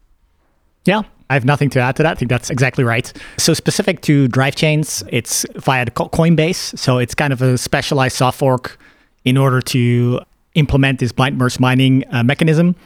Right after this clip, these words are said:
It's not necessary to use it for drive chains. You could also use it for, for other types of chains. And it's, it's very similar to my blind merge mining proposal, which is i-, i-, in a sense, uh, it's an, uh, a derivative of what, of what Paul Storz's work.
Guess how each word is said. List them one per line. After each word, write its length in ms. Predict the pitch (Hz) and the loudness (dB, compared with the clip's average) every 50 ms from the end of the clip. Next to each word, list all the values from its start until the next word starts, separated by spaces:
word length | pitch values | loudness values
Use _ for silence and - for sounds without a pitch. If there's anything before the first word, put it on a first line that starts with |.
| _ _ _ - - - _ _ - | _ _ _ -20 -20 -20 _ _ -6
It's 200 | - 143 - - | -6 -4 -2 0
not 340 | 147 147 143 147 - - - | 0 2 2 0 -2 -4 0
necessary 600 | 123 127 135 139 - - 165 - - 160 160 165 160 | 0 2 2 2 0 -2 -4 0 2 2 2 2 2
to 100 | - 165 | 0 0
use 220 | 156 160 160 151 | 2 2 2 2
it 100 | 151 - | 0 -2
for 100 | - 156 | -4 0
drive 260 | 139 151 156 151 - | 2 2 2 0 0
chains. 260 | - 165 160 160 - | -2 -2 -2 -2 -2
You 80 | - 127 | -4 -2
could 120 | - 123 | 0 0
also 200 | 127 127 - - | 0 0 0 0
use 240 | 117 113 123 120 - | 0 2 2 0 0
it 80 | 120 - | -2 -4
for, 240 | - 117 110 107 107 | -2 -4 -4 -4 -4
for 180 | - 117 110 | -4 -4 -2
other 360 | - 135 139 135 135 131 143 143 | 0 0 2 2 2 0 -2 -2
types 260 | - - 139 - - | -2 -2 -2 -2 -4
of 80 | 123 - | -6 -2
chains. 460 | - 143 127 127 127 127 - - - - - - _ _ _ - | 0 0 2 2 2 0 -2 -6 -14 -16 -20 -20 _ _ _ -4
And 120 | 156 139 135 | -2 -2 -2
it's, 200 | 123 - - - - | -2 -4 -8 -10 -2
it's 300 | - 147 139 - - 131 | -2 -2 -2 -2 -4 -4
very 440 | 123 - - - 147 165 165 165 | -4 -6 -4 -2 0 0 2 2
similar 340 | 156 - 160 151 143 139 135 127 | 2 2 2 2 2 2 0 0
to 320 | - - 131 123 123 127 - | 0 2 2 2 2 2 2
my 240 | 139 131 143 147 139 | 2 0 2 2 2
blind 300 | 120 139 131 143 - 135 | 2 0 0 0 0 -2
merge 200 | 131 131 - - | -2 -2 0 0
mining 300 | 123 120 120 117 113 113 | 0 2 2 0 -2 -2
proposal, 480 | 120 113 - 117 117 110 123 117 113 | -4 -2 -2 0 0 0 -2 -2 -2
which 300 | 120 117 110 - - - - - | -2 -4 -4 -4 -8 -8 -6 -4
is 260 | 156 147 - - - | -4 -4 -4 -6 -10
i-, 40 | - | -12
i-, 20 | - | -10
in 640 | - 160 165 - - 151 135 151 - 135 127 135 | -6 -6 -6 -4 -4 -4 -4 -4 -2 -2 -2 0
a 80 | 139 127 | -2 -2
sense, 400 | - - 143 131 123 117 - - | 0 0 0 0 0 -2 -2 -2
uh, 160 | 123 117 127 - | -2 -2 -2 -4
it's 140 | 127 - | -4 -2
an, 140 | 131 120 117 | -2 0 0
uh, 300 | 117 120 120 120 127 - - | 0 0 -2 -2 -4 -4 -6
a 60 | 123 | -4
derivative 480 | 113 120 135 135 120 117 135 127 107 120 | -2 0 0 0 0 0 -2 -2 -2 -2
of 120 | 113 101 | -4 -4
what, 120 | 120 - - | -4 -4 -4
of 100 | 120 113 | -4 -6
what 160 | 131 - - | -6 -8 -4
Paul 160 | - 135 131 | -2 -2 0
Storz's 480 | 117 - 139 127 120 - 123 110 95 110 | 0 0 0 0 0 0 -2 -6 -4 0
work. 400 | 120 165 165 143 - - - | 2 2 2 2 -2 -6 -14